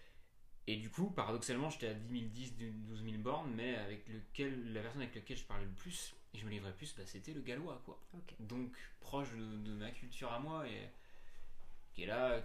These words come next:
Speaker 1: on n'a pas peur de parler, et on, on se livre, on pleure et tout, et c'était vraiment, lui, il était essentiel, vraiment, un moment de, de, de doute et tout, parce que même avec sa propre petite amie, c'était un peu plus compliqué. C'est, moi, ma petite amie de l'époque, c'était, euh, plus compliqué, parce que c'est une japonaise assez, euh,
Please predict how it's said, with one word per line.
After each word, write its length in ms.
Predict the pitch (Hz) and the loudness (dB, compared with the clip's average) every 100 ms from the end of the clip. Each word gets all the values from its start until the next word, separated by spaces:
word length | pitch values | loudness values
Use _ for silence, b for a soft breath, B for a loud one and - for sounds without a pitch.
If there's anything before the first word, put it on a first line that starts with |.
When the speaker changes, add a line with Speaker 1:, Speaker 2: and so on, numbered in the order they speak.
| 107 | 2
Speaker 1:
on 60 | 101 | -2
n'a 100 | 98 | -2
pas 140 | 98 | -4
peur 200 | 101 101 | -4 -4
de 60 | 101 | -2
parler, 640 | 95 101 120 123 120 107 | -2 0 0 0 -2 -4
et 60 | 101 | -4
on, 360 | 101 98 - | -6 -8 -8
on 40 | 101 | -6
se 160 | - | -4
livre, 360 | 98 127 127 107 | -2 0 -2 -2
on 80 | 92 | -6
pleure 440 | 107 107 113 104 | -4 -2 -2 -4
et 60 | 95 | -6
tout, 240 | 147 139 | -6 -6
et 200 | 107 98 - | -4 -4 -6
c'était 320 | - 90 98 | -8 -6 -6
vraiment, 340 | 101 110 110 | -4 -4 -2
lui, 160 | 117 123 | 0 0
il 40 | |
était 160 | 113 107 | 0 -2
essentiel, 420 | 104 110 104 107 | -4 -4 -4 -4
vraiment, 300 | 95 101 101 | -4 -4 -4
un 80 | 92 | -4
moment 240 | 98 95 | -4 -4
de, 1900 | 92 90 90 95 - - - - - - - - - - - - - - - - | -4 -6 -10 -12 -12 -12 -14 -12 -10 -8 -4 -4 -2 -6 -6 -8 -10 -10 -10 -10
de, 20 | |
de 60 | |
doute 260 | 98 104 - | -8 -10 -8
et 80 | - | -10
tout, 160 | - | -10
parce 160 | 92 - | -10 -8
que 60 | 101 | -4
même 140 | 117 | -4
avec 140 | 113 | -4
sa 140 | - 101 | -4 -6
propre 240 | - 110 | -6 -6
petite 160 | - - | -6 -4
amie, 220 | 110 123 | -4 -4
c'était 160 | - - | -4 -6
un 40 | |
peu 140 | 95 - | -8 -12
plus 120 | - | -8
compliqué. 340 | 104 - 104 | -8 -6 -8
C'est, 260 | - 107 98 98 98 98 | -6 -6 -6 -6 -4 -4
moi, 220 | 110 120 | -2 -2
ma 200 | 101 101 | -2 -4
petite 200 | 98 - | -8 -10
amie 160 | 98 104 | -2 -2
de 80 | 101 | -2
l'époque, 300 | 98 110 - | -4 -6 -6
c'était, 320 | 92 - 85 | -10 -10 -8
euh, 160 | - - - | -6 -6 -6
plus 80 | - | -8
compliqué, 340 | 104 107 - | -8 -10 -8
parce 140 | 147 - | -8 -8
que 60 | |
c'est 160 | - 101 | -8 -8
une 120 | 92 95 - - - | -8 -8 -10 -10 -10
japonaise 360 | 110 107 110 107 | -6 -2 -2 -2
assez, 260 | 104 | -4
euh, 60 | 117 | -4